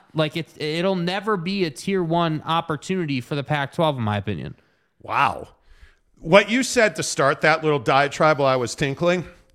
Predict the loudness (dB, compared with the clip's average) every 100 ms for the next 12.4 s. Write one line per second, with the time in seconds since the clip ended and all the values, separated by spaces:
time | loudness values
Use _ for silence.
0 | -20 -20 _ -16 -4 0 4 6 4 2
1 | 0 -4 -4 -2 0 0 0 0 0 0
2 | -2 -2 -2 -2 -2 -2 -2 -2 -2 -4
3 | -4 -2 -2 -6 -6 -8 -6 -2 0 0
4 | -2 -2 -2 -2 -8 -10 -10 -10 -12 -16
5 | _ _ _ -2 0 0 4 4 4 -2
6 | 0 0 2 2 2 0 -2 -4 -4 2
7 | 2 4 2 2 2 4 4 4 0 2
8 | 0 2 0 2 2 2 2 -2 -2 2
9 | 2 2 -2 -10 _ _ _ _ _ -10
10 | -10 -2 0 2 2 4 4 4 2 0
11 | 2 8 8 8 0 -2 -8 -16 -20 _
12 | _ -6 -4